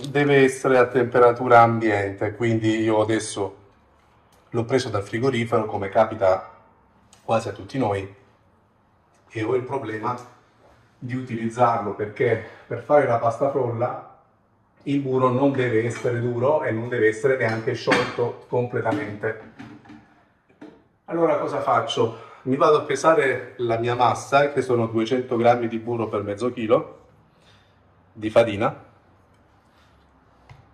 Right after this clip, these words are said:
e uso il microonde a bassa intensità per renderlo morbido. Andiamo quindi ad aggiungere innanzitutto questo pezzetto che mi era avanzato dalla preparazione precedente.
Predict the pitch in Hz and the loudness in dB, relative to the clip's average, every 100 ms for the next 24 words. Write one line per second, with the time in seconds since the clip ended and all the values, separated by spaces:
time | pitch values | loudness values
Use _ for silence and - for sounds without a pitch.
0 | _ _ _ _ _ _ _ _ _ _ | _ _ _ _ _ _ _ _ _ _
1 | _ _ _ _ _ 185 196 190 180 170 | _ _ _ _ _ 4 4 4 4 6
2 | 170 175 170 143 139 135 131 151 143 - | 4 6 8 8 8 6 8 8 6 6
3 | 131 117 110 107 - - - 131 120 123 | 8 10 10 6 -6 -14 -8 -6 0 0
4 | 113 - 156 120 113 - - - - - | 0 -2 6 8 8 2 -16 -20 -8 6
5 | 139 135 127 131 131 131 - - - _ | 8 8 6 4 4 4 -2 -18 -20 _
6 | _ - 143 139 131 127 143 135 120 110 | _ -2 0 2 2 4 6 8 8 6
7 | 107 110 110 110 - - - - _ _ | 0 2 4 2 -2 -20 -20 -20 _ _
8 | _ - - - _ _ _ _ _ _ | _ -20 -20 -20 _ _ _ _ _ _
9 | _ _ _ _ _ _ _ _ _ _ | _ _ _ _ _ _ _ _ _ _
10 | _ _ _ _ _ _ _ 156 156 151 | _ _ _ _ _ _ _ 0 6 8
11 | 127 147 143 131 123 123 120 110 107 110 | 6 2 0 2 2 2 0 0 0 0
12 | 107 120 113 170 - 160 147 147 139 113 | -2 -4 -6 -4 -2 0 0 -4 -4 -4
13 | - 151 160 185 - 123 120 117 117 113 | -4 -4 -4 -6 -4 -2 2 8 8 8
14 | 123 120 117 127 139 123 117 113 117 113 | 4 2 2 2 4 4 4 2 2 0
15 | 107 110 110 107 101 98 95 90 98 | 0 -2 -6 -6 -8 -8 -10 -12 -14